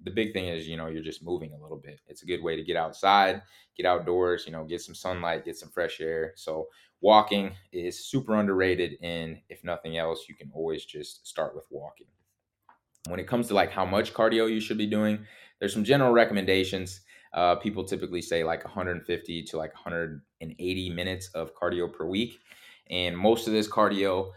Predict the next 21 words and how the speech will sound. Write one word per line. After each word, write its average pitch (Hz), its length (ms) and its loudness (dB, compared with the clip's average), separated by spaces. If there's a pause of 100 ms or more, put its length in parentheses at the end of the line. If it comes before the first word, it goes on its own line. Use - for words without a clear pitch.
(340)
it's - 200 -6
recommended 92 480 2
that 87 180 -2
you 82 80 -10
do 87 140 -6
this 87 240 -2
in 85 160 -8
zone 85 480 -8
two, 170 420 2 (120)
which - 480 -4 (160)
zone 104 200 2
two 104 160 -2
cardio 92 640 2
is 87 220 -2
basically 85 640 -6 (320)
sixty 90 580 -6
to 78 80 -6
seventy 87 380 -6
percent 85 520 -10
of 82 200 -6
your 80 560 -2